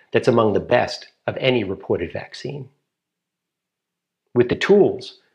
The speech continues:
of synthetic biology and artificial intelligence, we can win the fight against this novel coronavirus. This work is in its very early stages, but the promise is real.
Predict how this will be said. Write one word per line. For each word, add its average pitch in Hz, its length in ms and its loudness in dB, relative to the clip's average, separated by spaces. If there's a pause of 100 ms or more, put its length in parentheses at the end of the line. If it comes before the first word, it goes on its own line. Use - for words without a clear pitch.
(160)
of 113 120 2
synthetic 127 480 2
biology 101 680 0 (680)
and 127 180 2
artificial 120 520 2
intelligence, 104 840 -2 (460)
we 156 160 4
can 107 240 0
win 117 180 4
the - 80 -6
fight - 420 -2
against 92 420 -4
this 101 180 -4
novel 90 400 -6 (180)
coronavirus. 90 840 -6 (800)
This 135 160 -4
work 123 220 4
is 110 100 2
in 120 80 2
its 98 120 -4
very 123 280 4
early 110 200 2
stages, 117 400 0
but - 160 -6
the 120 60 -2
promise 127 460 2
is 90 140 -8
real. 85 320 -14